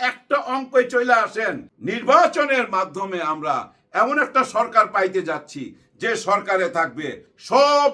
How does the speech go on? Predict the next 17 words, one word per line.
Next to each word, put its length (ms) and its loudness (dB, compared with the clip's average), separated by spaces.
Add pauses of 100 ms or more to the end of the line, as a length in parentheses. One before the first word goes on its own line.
দলের 320 4 (120)
অংশীদারিত্ব 1000 -4 (300)
এবং 180 -2
সবাই 440 4
মিলাই 360 -2
দেশটাকে 480 -8
পরিচালনা 760 -6
করবে। 440 -18 (320)
দেখেন 440 2 (280)
এই 120 -4
যে 100 0
আলোক 360 2
আলোচনা 400 2
চলতেছে, 580 -4
প্রধানমন্ত্রীর 800 -2
ক্ষমতা 420 -2
কি, 320 -12